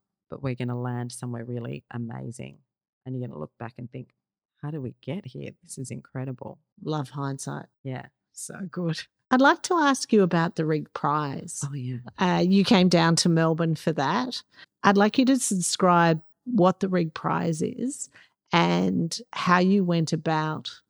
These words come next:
Speaker 2: creating that. Obviously, it's a group of, a very esteemed group of interior designers asked by the N G V to create a with freedom,
Speaker 1: Mm.
Speaker 2: um, an interior. And you came down and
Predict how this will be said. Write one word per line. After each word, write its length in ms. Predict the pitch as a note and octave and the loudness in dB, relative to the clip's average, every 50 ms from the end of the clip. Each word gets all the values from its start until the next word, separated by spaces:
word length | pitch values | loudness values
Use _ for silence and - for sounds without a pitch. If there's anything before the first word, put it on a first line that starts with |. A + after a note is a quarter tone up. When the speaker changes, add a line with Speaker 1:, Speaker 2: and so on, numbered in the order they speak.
| _ _ - | _ _ -8
Speaker 2:
creating 760 | - - F#3 E3+ E3 D#3+ E3 E3 E3 D#3+ - E3 D#3+ D#3+ D#3 | -2 2 2 2 4 2 2 2 0 0 0 -2 -2 -2 -4
that. 380 | D#3+ - - - - - - - _ _ _ _ _ _ - | -4 -6 -8 -10 -12 -14 -16 -18 _ _ _ _ _ _ -2
Obviously, 320 | F#3 F3 E3+ - - E3+ E3+ | 0 0 0 2 0 0 0
it's 160 | - - - | -2 -2 -2
a 60 | C#3+ | -4
group 480 | B2 - - F3 E3+ E3+ E3+ E3+ - - _ _ - | -2 0 0 2 2 2 0 -2 -6 -14 _ _ -4
of, 280 | F3 E3 D#3+ D#3 D3+ - A#3 | -2 -2 -2 -4 -8 -8 -10
a 80 | - | -8
very 480 | E3+ D#3 E3+ E3+ E3 D#3+ D#3+ D#3+ - - - | -4 -2 -2 0 0 0 -2 -2 -4 -8 -10
esteemed 500 | - D#3+ - - - F3 E3 E3 E3 D#3+ - | -8 -6 -6 -2 0 2 2 2 2 0 0
group 240 | - E3 D#3+ D3+ - | 0 -2 -2 -2 -2
of 100 | D3+ - | -4 -2
interior 440 | D#3 D#3 C#3+ - D#3+ D#3 D#3+ D#3+ | -2 -2 -2 0 0 0 2 0
designers 840 | D#3+ D#3+ D#3+ D3+ - D#3+ D#3+ D#3 D#3 D#3+ D#3+ D#3 D#3 D#3+ D3+ - - - - - _ _ _ _ _ _ | 0 0 -2 -2 -2 -2 -2 -2 -2 -2 -2 -2 -2 -4 -4 -6 -12 -16 -20 -20 _ _ _ _ _ _
asked 380 | E3+ D#3+ D#3 D#3 D3 - - - | 0 2 2 0 -2 -4 -6 -6
by 140 | F3+ E3 | -4 -4
the 180 | D#3+ E3 E3 E3 | -2 -2 -2 -2
N 80 | F3+ E3 | -2 -2
G 220 | D3+ D#3+ E3+ D#3+ | -2 -2 -4 -4
V 380 | D#3 D#3+ - - - F3+ E3+ E3 | -4 -4 -4 -4 -4 -4 -6 -6
to 460 | - - - E3 D#3 D#3 D3+ D3+ D3+ D#3 _ _ _ _ _ _ _ - | -6 -4 -2 -2 -2 -2 -2 -4 -6 -8 _ _ _ _ _ _ _ -10
create 360 | - - E3 F3 E3 - - - | -4 -2 -2 -2 -2 -4 -4 -4
a 100 | - D#3+ | -2 0
with 200 | E3 E3 D#3 - | 0 0 -2 -2
freedom, 800 | - - - - D#3+ D#3+ F3 A#3 C#4+ C#4 B3 F3+ D#3 - D3+ - _ _ _ | -8 -12 -8 -2 2 4 6 6 6 6 6 4 2 -2 -6 -12 _ _ _
Speaker 1:
Mm. 320 | - D3+ D3+ D#3+ E3 D3+ C#3 | -6 -2 -2 0 0 0 0
Speaker 2:
um, 320 | D#3 D#3+ D#3+ D#3 D#3+ - - | 0 -2 -2 -2 -4 -4 0
an 120 | - F3+ E3 | 2 2 4
interior. 800 | E3+ D#3+ D#3 D3 - - E3 D#3+ D#3+ D#3 - - D#3+ G3+ B3+ - _ _ _ _ _ - | 4 4 2 0 0 0 0 0 0 0 -2 -4 -4 -6 -6 -8 _ _ _ _ _ 0
And 440 | F3+ F3+ F3+ F3+ F3+ F3+ F3+ F3 | 2 4 4 4 4 2 2 2
you 220 | E3 F#3+ G3+ G3 F#3 | 2 2 4 4 4
came 300 | - - A3 F3 F3 E3+ | 4 4 2 4 4 2
down 640 | E3+ E3 F3+ F3 F3 F3 - F#3+ F#3+ F#3+ F3 F3+ | 2 2 0 0 0 0 0 0 0 0 -2 -2
and 680 | - - E3 E3+ E3+ E3+ E3+ E3+ E3+ E3+ E3+ - - - | -2 -2 0 0 2 2 2 0 0 -2 -2 -2 -4 -4